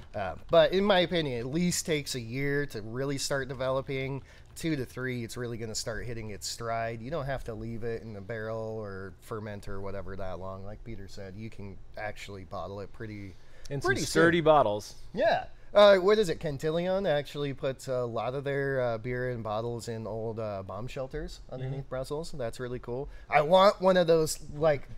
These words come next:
Speaker 2: Bomb
Speaker 1: like
Speaker 2: shelters?
Speaker 1: Yes,
Speaker 2: <laughs>
Speaker 1: uh, full of Cantillon.
Speaker 2: Yeah.
Speaker 1: Yeah, I mean, that's a given. That's a given. But one of the, like,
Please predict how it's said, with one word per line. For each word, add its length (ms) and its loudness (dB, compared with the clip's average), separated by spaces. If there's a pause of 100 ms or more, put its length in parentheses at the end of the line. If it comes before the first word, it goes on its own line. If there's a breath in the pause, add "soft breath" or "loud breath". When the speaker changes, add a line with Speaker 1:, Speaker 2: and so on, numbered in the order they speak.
(120)
Speaker 2:
Bomb 120 6
Speaker 1:
like 120 8
Speaker 2:
shelters? 380 4 (440)
Speaker 1:
Yes, 560 8 (140)
Speaker 2:
<laughs> 140 -6
Speaker 1:
uh, 280 8
full 480 8
of 220 8
Cantillon. 720 0 (160)
Speaker 2:
Yeah. 200 2
Speaker 1:
Yeah, 80 6
I 100 4
mean, 220 0
that's 220 4
a 40 -8
given. 340 -2
That's 220 -2
a 40 -8
given. 320 -6 (220 soft breath)
But 140 4
one 160 0
of 100 -2
the, 280 0
like, 400 -4